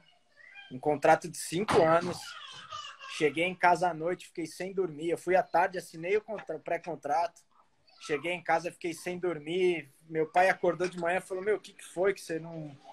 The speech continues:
você tá com o olho inchado?" Eu falei, "Cara, não, puta, eu não quero ir. Assinei aquele contrato, mas não quero ir."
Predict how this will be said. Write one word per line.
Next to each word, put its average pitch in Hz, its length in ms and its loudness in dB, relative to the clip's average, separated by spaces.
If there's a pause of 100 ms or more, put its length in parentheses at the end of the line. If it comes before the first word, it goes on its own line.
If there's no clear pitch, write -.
(560)
você - 160 -10
tá 170 180 8
com - 160 0
o 165 100 10
olho 190 220 10
inchado?" 170 560 8
Eu 143 60 -4
falei, 160 260 -2
"Cara, 151 460 2
não, 165 260 -12 (140)
puta, 190 240 -6
eu 170 60 0
não 185 120 -8
quero 170 320 2
ir. 156 120 0
Assinei 156 340 -4
aquele 175 240 -4
contrato, 156 500 -6
mas 170 140 -6
não 160 100 -12
quero 151 320 -2
ir." 139 200 -4